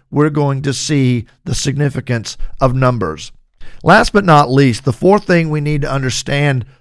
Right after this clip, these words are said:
about apocalyptic literature, if we're going to understand, comprehend, uh, the message, is apocalyptic literature oftentimes has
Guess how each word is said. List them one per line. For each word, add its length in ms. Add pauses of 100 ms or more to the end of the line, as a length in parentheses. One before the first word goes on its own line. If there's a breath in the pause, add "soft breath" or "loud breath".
(140 soft breath)
about 400
apocalyptic 760
literature, 480
if 140
we're 80
going 340
to 220
understand, 720
comprehend, 720 (340)
uh, 100
the 140
message, 720
is 480
apocalyptic 800
literature 680 (340 soft breath)
oftentimes 1040 (180)
has 640